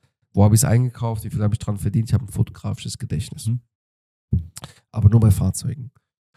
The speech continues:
Speaker 1: Und, ähm, ich habe dann diesen Golf drei verkauft an, äh, jemand, der mir dann auch später geschrieben hat, dass er im A D A C-Club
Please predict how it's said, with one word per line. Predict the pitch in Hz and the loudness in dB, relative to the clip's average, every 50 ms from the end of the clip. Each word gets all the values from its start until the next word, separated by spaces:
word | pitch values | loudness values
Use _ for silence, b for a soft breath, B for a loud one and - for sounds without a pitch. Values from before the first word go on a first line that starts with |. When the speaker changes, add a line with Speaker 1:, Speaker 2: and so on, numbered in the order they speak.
| B B B _ _ | B B B _ _
Speaker 1:
Und, | 123 120 117 117 117 117 113 113 104 - | 6 8 8 8 8 6 4 2 -4 -4
ähm, | - 113 113 110 110 110 107 104 107 107 107 110 _ _ | 2 4 6 6 6 6 4 2 -2 -4 -6 -8 _ _
ich | - 131 | 2 2
habe | 127 127 | 4 6
dann | 151 139 | 4 4
diesen | 113 113 120 | 4 2 0
Golf | 110 110 107 104 - | 0 0 0 0 -2
drei | - - 110 113 | -4 -2 -2 -2
verkauft | 117 - - 87 - - - 107 92 110 135 165 196 - - - _ _ _ _ _ _ _ _ _ _ _ _ _ _ _ | 0 -2 -4 -8 -8 -8 -6 -2 2 4 4 4 2 0 -4 -6 _ _ _ _ _ _ _ _ _ _ _ _ _ _ _
an, | - 104 101 107 104 101 101 101 101 | -2 2 4 4 4 2 2 0 0
äh, | 104 104 98 98 95 95 92 | 2 2 2 2 2 0 -2
jemand, | 92 85 87 95 92 101 110 117 120 139 160 175 190 208 - - - _ _ _ _ _ _ _ _ _ _ _ - | -4 -6 -8 -6 -2 0 2 2 4 4 2 2 0 -4 -10 -12 -14 _ _ _ _ _ _ _ _ _ _ _ -6
der | - - 101 101 98 95 95 92 | 0 2 4 4 4 4 2 0
mir | 95 101 104 101 | 0 0 0 0
dann | 95 95 | 0 -2
auch | 95 95 | -2 -4
später | - - - 104 101 98 | -2 0 0 0 0 0
geschrieben | 95 98 95 - - - 113 117 120 117 117 | -2 -2 -4 -6 -6 -4 -4 -4 -4 0 0
hat, | 123 117 - - | 0 0 0 -2
dass | 104 95 - | -4 -4 -4
er | - 95 | -4 -4
im | 98 95 - - | -4 -4 -6 -8
A | - - 98 | -6 -6 -6
D | 90 87 101 95 | -4 -2 -4 -4
A | 95 95 - | -4 -4 -6
C-Club | - - - - 120 123 123 - _ - - - 131 120 - | -4 -6 -4 -2 -2 -4 -4 -6 _ -14 -8 -6 -6 -6 -6